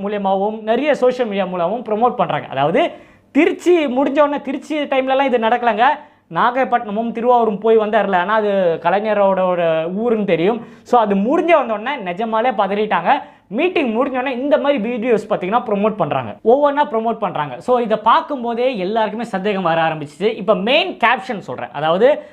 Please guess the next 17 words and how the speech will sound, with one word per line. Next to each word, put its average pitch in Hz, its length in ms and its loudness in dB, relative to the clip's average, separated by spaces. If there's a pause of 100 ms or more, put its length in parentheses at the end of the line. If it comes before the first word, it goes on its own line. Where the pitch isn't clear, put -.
(120)
விஜய் 180 320 -2
அண்ணா 208 220 0
நாகப்பட்டினம் 208 440 0
பிரச்சாரம்லாம் 208 540 0
முடிச்சு 220 360 -2
வந்தோடனே 202 420 -4
நெக்ஸ்ட் 247 180 -4
டே 247 160 4
வர 202 520 2
கேப்ஷன்ஸ் 196 440 -2
படிக்கிறேன், 156 580 -2
கேளுங்க. 156 420 0 (720)
"பொய் 311 240 4
பிரச்சாரம் 247 480 2
செய்த 208 340 -2
விஜய் 202 240 0
அவர்கள் 151 520 0